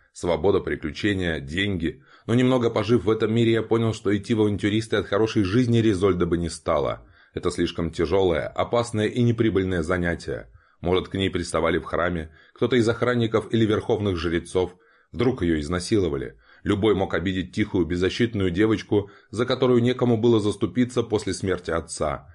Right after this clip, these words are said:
Вот она и решилась уйти, сбежать от ещё большего зла. Если её обесчестил и обрюхатил какой-то гад из храма, я его найду и изрублю в капусту.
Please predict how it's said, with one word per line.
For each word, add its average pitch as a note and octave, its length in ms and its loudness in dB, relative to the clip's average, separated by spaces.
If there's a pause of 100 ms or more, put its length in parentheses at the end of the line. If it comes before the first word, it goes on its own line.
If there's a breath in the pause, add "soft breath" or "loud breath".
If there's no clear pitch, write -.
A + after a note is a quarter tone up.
(200 soft breath)
Вот F2 220 0
она F#2 180 2
и F2 40 2
решилась F2 480 2
уйти, E2+ 480 -6 (200 soft breath)
сбежать G2 420 0
от F#2 100 -2
ещё G2 240 -2
большего E2 480 0
зла. D2+ 440 -4 (300)
Если A2 300 0
её A2+ 160 4
обесчестил A2 600 2
и G#2 40 4
обрюхатил G#2+ 520 0
какой-то G#2 400 0
гад F#2 240 -2
из F2+ 140 -4
храма, A2 340 -2
я G#2 200 0
его G2 220 4
найду F#2+ 380 2
и G#2+ 200 2
изрублю F#2 380 2
в - 60 -12
капусту. D#2+ 760 -6